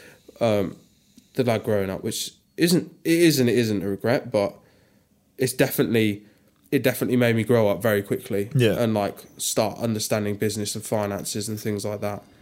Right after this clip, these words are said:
Speaker 1: Um,
Speaker 2: I think if, if you look at the position you're in now and your relationship with Oscar, are you glad that you sort of
Speaker 1: Absolutely.
Speaker 2: yeah, you,
Speaker 1: Yeah.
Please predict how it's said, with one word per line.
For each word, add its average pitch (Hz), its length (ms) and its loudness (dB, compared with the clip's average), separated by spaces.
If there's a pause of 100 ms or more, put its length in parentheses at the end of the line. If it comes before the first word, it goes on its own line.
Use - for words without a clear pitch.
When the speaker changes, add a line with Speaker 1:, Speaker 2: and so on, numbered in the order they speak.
(380)
Speaker 1:
Um, 101 480 -4
Speaker 2:
I 123 80 4
think 131 260 6
if, 120 360 4
if - 220 0
you 127 80 8
look 123 160 6
at 131 80 2
the 113 60 6
position 110 440 4
you're 110 140 6
in 107 100 4
now 107 680 4
and 104 120 4
your 98 80 6
relationship 101 460 2
with 98 100 2
Oscar, 92 460 2 (720)
are 107 60 6
you 101 100 6
glad 104 300 4
that - 140 2
you 113 120 6
sort - 220 2
of 95 300 0
Speaker 1:
Absolutely. 110 420 -4
Speaker 2:
yeah, 95 180 2
you, 92 200 4
Speaker 1:
Yeah. 87 80 -2